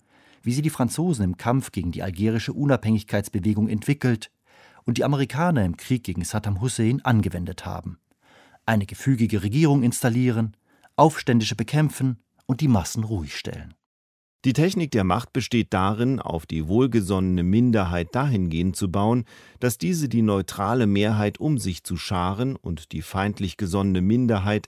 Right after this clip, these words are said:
Speaker 2: entweder zu neutralisieren oder zu vernichten vermag.
Speaker 1: Harcourt zitiert ausführlich aus den Schriften französischer und amerikanischer Militärstrategen. Als Politikwissenschaftler und Mitherausgeber der Vorlesungen von Michel Foucault,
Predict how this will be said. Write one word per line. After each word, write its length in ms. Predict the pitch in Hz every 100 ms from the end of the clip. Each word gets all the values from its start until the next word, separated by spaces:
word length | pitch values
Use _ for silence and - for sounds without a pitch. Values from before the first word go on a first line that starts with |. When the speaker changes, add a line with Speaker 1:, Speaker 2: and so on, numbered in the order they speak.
| -
Speaker 2:
entweder 460 | 104 95 92 85
zu 180 | - 87
neutralisieren 960 | 82 85 87 95 85 90 113 123 131 131 - _ _
oder 300 | 98 85 78
zu 140 | -
vernichten 480 | 90 117 131 - 90
vermag. 400 | 82 78 - - - _ _ _ _ _
Speaker 1:
Harcourt 480 | 147 147 - 139 - -
zitiert 320 | 113 143 -
ausführlich 560 | 156 - - 117 101
aus 100 | 92
den 160 | - 104
Schriften 400 | - 143 - 107
französischer 720 | - 113 - 127 110 110 107
und 160 | 104 -
amerikanischer 680 | 117 131 - 92 87 -
Militärstrategen. 1080 | 101 120 117 120 92 - 92 - 92 - 104 - _ _ _ - - - -
Als 160 | 113
Politikwissenschaftler 1120 | - 143 143 214 117 107 110 - 131 - 120 -
und 220 | 85 -
Mitherausgeber 720 | 101 104 98 101 - 101 90
der 100 | 90
Vorlesungen 600 | - 117 113 107 104 101
von 180 | - 92
Michel 300 | 92 - 101
Foucault, 560 | - 110 - 143 131